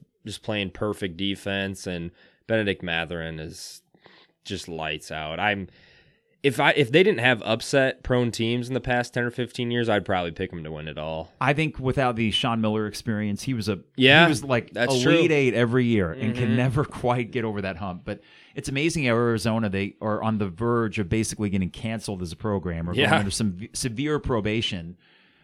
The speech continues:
Speaker 2: or something, and nothing really happened. And they got their
Speaker 1: Mm-mm.
Speaker 2: coach from Gonzaga, right? He was the
Speaker 1: Yep,
Speaker 2: right-hand guy
Speaker 1: the,
Speaker 2: from
Speaker 1: yep,
Speaker 2: R F U.
Speaker 1: Tommy Lloyd, I think.
Speaker 2: And he's their guy, and he'll probably be there forever, 'cause that is, Arizona, you could argue, is a top five program when they're rolling.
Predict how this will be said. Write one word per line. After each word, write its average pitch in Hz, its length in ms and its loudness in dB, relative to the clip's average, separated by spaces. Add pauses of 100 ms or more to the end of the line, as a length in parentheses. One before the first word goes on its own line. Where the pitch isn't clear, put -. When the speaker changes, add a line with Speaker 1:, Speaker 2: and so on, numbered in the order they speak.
Speaker 2:
or 98 100 -12
something, 92 680 -4
and 113 200 0
nothing 175 280 0
really 208 220 2
happened. 190 360 0
And 113 80 2
they 123 60 0
got 127 200 4
their 131 120 0
Speaker 1:
Mm-mm. 107 80 -2
Speaker 2:
coach 139 400 -2 (340)
from 131 240 0
Gonzaga, 104 560 -2
right? 110 300 0
He 123 100 0
was 113 120 -4
the 110 80 -4
Speaker 1:
Yep, 104 40 0
Speaker 2:
right-hand 110 320 6
guy 107 200 4
Speaker 1:
the, 107 60 2
Speaker 2:
from 107 120 2
Speaker 1:
yep, 110 60 2
Speaker 2:
R - 20 4
F 117 60 0
U. 156 220 -2
Speaker 1:
Tommy 95 260 -10
Lloyd, 98 260 -4
I 101 60 -6
think. 110 340 -10
Speaker 2:
And 113 220 0
he's 139 340 0
their 143 220 4
guy, 160 300 0
and 120 120 -2
he'll 117 80 -2
probably 135 340 0
be 151 140 -2
there 160 160 -2
forever, 156 320 0
'cause 104 200 -2
that 151 220 4
is, 147 300 -2
Arizona, 196 460 -2
you 135 100 -2
could 110 120 -4
argue, 110 360 0
is 101 100 -2
a 95 80 -2
top 101 300 -4
five 92 220 -4
program 90 400 -2
when 87 100 -4
they're 85 120 -6
rolling. 73 500 -8